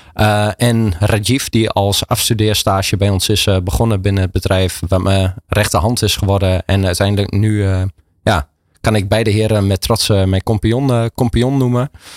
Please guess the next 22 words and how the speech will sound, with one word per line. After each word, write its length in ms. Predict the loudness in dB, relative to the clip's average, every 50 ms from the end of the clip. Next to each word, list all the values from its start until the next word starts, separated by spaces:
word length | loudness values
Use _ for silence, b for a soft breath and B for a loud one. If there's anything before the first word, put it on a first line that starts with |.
| B B B B B
Eh, 440 | 0 2 2 2 2 2 0 0 -2 -2
en 400 | 0 0 0 2 2 0 0 0
zij 260 | 0 0 0 0 0
voeren 420 | -2 0 0 0 2 2 0 0
de 100 | 0 -2
dagelijkse 520 | 0 0 0 0 0 -2 -4 -4 -2 0 0
leiding 320 | 0 0 2 0 0 2
nu 160 | 2 2 0
binnen 220 | 0 0 -2 -2 0
Kamari, 440 | 0 0 0 2 2 0 -2 -2 0
waardoor 400 | 0 0 0 0 0 0 0 -2
ik 300 | -2 -4 -4 -4 -6 -6
ook 100 | -2 0
weer 180 | 0 0 0
meer 200 | 2 0 0 0
ruimte 300 | 0 0 -2 -2 0 0
heb 160 | 0 0 0
om 220 | -2 -2 -2 0 0
strategisch, 680 | 0 -2 -2 -2 -2 -2 -2 -2 -2 -2 -2 -2 0
eh, 180 | 0 0 2 0
te 200 | 0 -2 -2 -2
werken, 480 | -2 0 -2 -2 -2 -2 0 0 -2